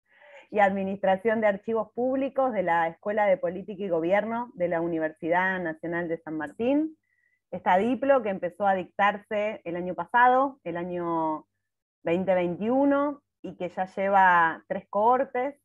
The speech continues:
una primera que se desarrolló durante los dos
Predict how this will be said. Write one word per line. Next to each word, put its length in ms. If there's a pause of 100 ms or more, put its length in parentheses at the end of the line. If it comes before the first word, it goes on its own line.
una 300
primera 580 (460)
que 100
se 120
desarrolló 580
durante 920
los 180
dos 440